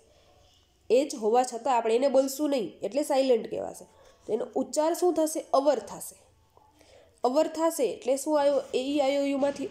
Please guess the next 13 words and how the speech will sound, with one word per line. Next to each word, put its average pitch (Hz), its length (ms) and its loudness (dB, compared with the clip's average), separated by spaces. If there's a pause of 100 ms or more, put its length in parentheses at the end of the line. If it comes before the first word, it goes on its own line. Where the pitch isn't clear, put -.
ઓ 262 140 4
આવ્યો. 302 320 2 (680)
બરાબર? 277 400 2
એટલે 254 260 0
આપણે 220 260 0
આગળ 220 260 0
શું 285 180 -4
લગાવશું? 277 580 0 (120)
એન 220 240 -2
લગાવશું. 185 600 -4 (140)
એન 247 180 0 (160)
અવર. 214 220 0 (560)
બરાબર? 277 340 0